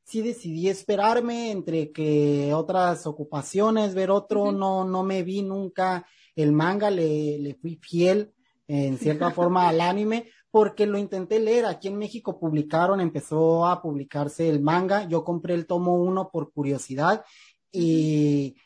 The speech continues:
Speaker 1: bueno, ya sabía de qué iba porque ya había visto la primera temporada, pero no,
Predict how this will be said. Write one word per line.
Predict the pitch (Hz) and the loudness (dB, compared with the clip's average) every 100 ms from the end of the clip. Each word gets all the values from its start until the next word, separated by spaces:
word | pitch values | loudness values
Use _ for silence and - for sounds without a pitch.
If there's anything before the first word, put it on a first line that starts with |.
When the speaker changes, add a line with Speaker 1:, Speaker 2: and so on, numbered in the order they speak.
| - | -4
Speaker 1:
bueno, | 170 156 | 0 0
ya | 156 | 0
sabía | 156 165 170 | -2 0 0
de | 160 147 | 0 -4
qué | 156 | -6
iba | 165 185 196 | -4 -4 -4
porque | 151 - | -8 -10
ya | 139 147 | -4 -2
había | 147 151 | 0 0
visto | 151 151 | -2 -4
la | 156 - | -4 -4
primera | 127 135 151 | -6 -4 -4
temporada, | 151 135 127 143 180 240 - _ _ _ | -4 -6 -4 0 0 0 -6 _ _ _
pero | - 196 190 185 185 | 2 4 4 4 2
no, | 180 180 190 196 202 196 | 2 0 0 0 -2 -4